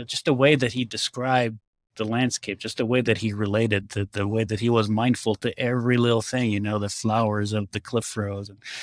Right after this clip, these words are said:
and then that was interjected also with a lot of, <laughs> a lot of cynicism and wit, which, you know, it wasn't just this flowery,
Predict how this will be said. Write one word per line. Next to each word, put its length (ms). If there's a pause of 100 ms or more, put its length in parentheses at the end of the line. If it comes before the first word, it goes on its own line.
(220)
and 160
then 240
that 220
was 160
interjected 520
also 320
with 200
a 80
lot 260
of, 240 (120)
<laughs> 120
a 20
lot 140
of 80
cynicism 720
and 180
wit, 380
which, 280
you 60
know, 160
it 60
wasn't 280
just 200
this 120
flowery, 760